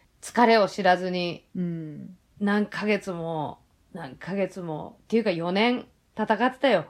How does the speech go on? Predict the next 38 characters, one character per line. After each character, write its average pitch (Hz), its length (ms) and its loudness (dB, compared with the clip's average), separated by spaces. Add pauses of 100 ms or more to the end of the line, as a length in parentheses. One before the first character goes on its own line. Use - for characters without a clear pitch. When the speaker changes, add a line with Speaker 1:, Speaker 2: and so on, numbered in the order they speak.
Speaker 1:
あ 185 100 -4
の 175 80 -4
人 185 160 -6
た 160 140 0
ち 165 120 -10
は。 147 160 -10 (340)
う 165 60 -8
ん。 156 400 -8 (480)
Speaker 2:
OK。 185 320 -6 (140)
あ 185 400 -6
ー、 - 40 -14
じ - 100 -14
ゃ - 20 -4
あ - 20 -4
六 175 220 -4
番。 175 200 -4 (540)
え 170 140 -4
ー、 - 20 -8
無 185 140 -2
人 320 240 2
島 294 180 0
に 277 100 2
島 233 280 -4
流 247 240 0
し - 100 -8
に 170 100 -6
さ 180 140 -6
れ 156 120 -4
て、 185 160 -8
一 240 200 -2
つ 240 80 -14
だ 254 140 -2
け 254 100 -6
持 226 140 -4
っ 233 60 -10
て 226 100 -6
く - 120 -4
る、 180 160 -10